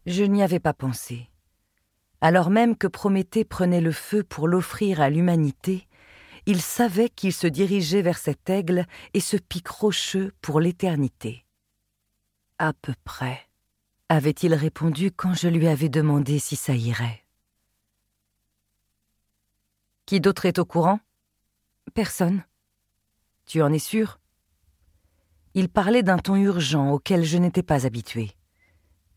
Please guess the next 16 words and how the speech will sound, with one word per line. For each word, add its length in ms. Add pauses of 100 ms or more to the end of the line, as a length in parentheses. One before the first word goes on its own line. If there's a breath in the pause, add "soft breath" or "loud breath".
(160)
Tu 80
n'as 100
rien 220
dit 160
à 60
personne ? » « 500 (680)
Non. 340 (520)
À 120
qui 160
d'autre 300
en 80
aurais-je 300
parlé ? 400 (480)
Qui 160
m'aurait 240
cru ? » « 340